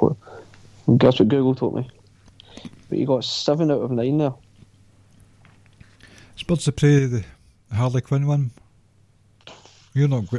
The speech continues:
Speaker 2: you won't know that, but for the listeners, is that the one with Harley Quinn? Um, I've heard of Shazam, but I forgot about them.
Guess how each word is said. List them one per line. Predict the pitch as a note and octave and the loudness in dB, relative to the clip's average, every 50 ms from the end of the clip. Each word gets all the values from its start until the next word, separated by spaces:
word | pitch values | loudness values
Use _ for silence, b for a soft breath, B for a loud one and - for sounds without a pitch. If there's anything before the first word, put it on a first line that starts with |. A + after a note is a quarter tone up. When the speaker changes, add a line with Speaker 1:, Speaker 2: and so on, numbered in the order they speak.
| - - | -6 -2
Speaker 2:
you | B2 C3 B2+ | -2 -2 0
won't | A2 G#2+ G#2+ | 0 -2 -2
know | G#2 A2 A#2 | -2 -2 0
that, | A#2 A#2 A#2 G#2 | 0 0 -2 -2
but | G#2 A#2 G#2+ - - _ - - _ _ _ _ _ _ - - | -4 -6 -6 -6 -10 _ -20 -20 _ _ _ _ _ _ -20 -16
for | - - C3 | -6 -4 -2
the | A#2+ A#2 A#2 | -2 0 0
listeners, | C3 B2 - - C#3 B2+ A2+ - - - - - - - - | -2 -2 -2 -2 -2 -2 -2 -6 -12 -16 -16 -20 -20 -10 -8
is | G#2+ A2 | -4 -4
that | A2+ A2+ | -4 -4
the | B2 A2+ | -2 -4
one | G#2+ A2 A2 A2 | -2 -2 -2 -2
with | A2 G#2 - - | -2 -4 -6 -6
Harley | - A2+ A2 G#2 G#2+ - | -6 -4 -4 -4 -4 -4
Quinn? | - A#2 A2 A2+ A2 - b b b b b b b b b b b b b b - | -4 -4 -4 -4 -6 -8 b b b b b b b b b b b b b b -2
Um, | B2+ A#2 A2 G#2+ G#2+ G#2+ G2+ F#2 E2+ - - - - - - | 0 2 2 2 2 0 -2 -4 -6 -14 -20 -20 -20 -10 -10
I've | G2+ - | -4 -2
heard | C3 C3 A#2 | 0 0 0
of | A2 | -2
Shazam, | - A#2 F#2+ G2 G2 G2 G#2 G#2 | -2 -4 -4 -2 -2 -2 0 -2
but | F#2+ - - | -4 -4 -6
I | G#2+ | -6
forgot | - A2+ G#2 - A#2+ A#2 | -6 -6 -4 -2 -2 -2
about | A2 F#2+ A2+ A2+ A2 | 0 0 -2 -2 0
them. | A2 G#2+ G#2+ G2 E2+ | -2 -2 -2 -4 -6